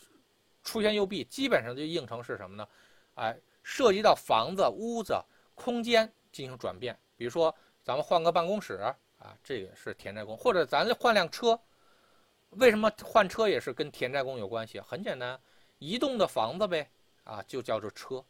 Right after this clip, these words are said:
对吧？你一定要习惯紫微去怎么描述这个世间万物的，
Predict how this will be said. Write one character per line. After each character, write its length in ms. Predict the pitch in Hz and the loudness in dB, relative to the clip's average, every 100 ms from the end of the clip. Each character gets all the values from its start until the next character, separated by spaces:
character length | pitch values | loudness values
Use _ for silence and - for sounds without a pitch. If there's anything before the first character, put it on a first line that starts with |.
| _ _ _ | _ _ _
对 80 | 139 | -6
吧？ 100 | 123 | -6
你 280 | 120 117 113 | -4 -8 -8
一 100 | 156 | -4
定 100 | 196 | -4
要 80 | |
习 340 | 143 - 117 143 | -4 -8 -10 -4
惯 240 | 185 135 - - _ | 2 2 0 -14 _
紫 220 | - 110 | -14 -6
微 160 | 131 175 | -2 -2
去 160 | - | -4
怎 120 | 131 98 | -10 -12
么 140 | 98 | -12
描 320 | 101 98 117 | -10 -4 -4
述 260 | 175 208 - _ _ _ _ | -4 -8 -10 _ _ _ _
这 140 | 139 | -4
个 80 | 110 | -4
世 200 | - 160 | -6 -6
间 200 | 151 156 | -4 -2
万 160 | 175 135 | -2 -4
物 200 | 170 | -6
的， 100 | 131 | -12